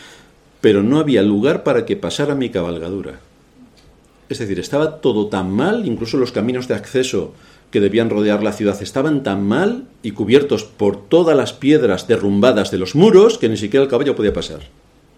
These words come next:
Es que ni siquiera se habían preocupado de abrir un mínimo acceso para que los caballos andasen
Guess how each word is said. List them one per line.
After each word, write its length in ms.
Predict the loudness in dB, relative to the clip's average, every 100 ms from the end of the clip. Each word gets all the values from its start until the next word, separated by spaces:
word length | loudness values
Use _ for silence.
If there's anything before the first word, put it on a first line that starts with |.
| _ -20 _ _ _ _ _ _ _ _ _ _ _ _ -10
Es 100 | -2
que 100 | 0
ni 80 |
siquiera 320 | 0 0 -2 0
se 100 | 0
habían 220 | 0 0
preocupado 640 | 0 0 0 0 2 2 -4 -10 -14 -2
de 80 | 2
abrir 220 | 4 4
un 180 | 4 4
mínimo 300 | 6 6 6
acceso 580 | 4 6 6 8 4 4 -2
para 180 | 0 2
que 60 | 2
los 140 | 0
caballos 360 | 0 2 2 0
andasen 560 | -2 -2 -4 -6 -8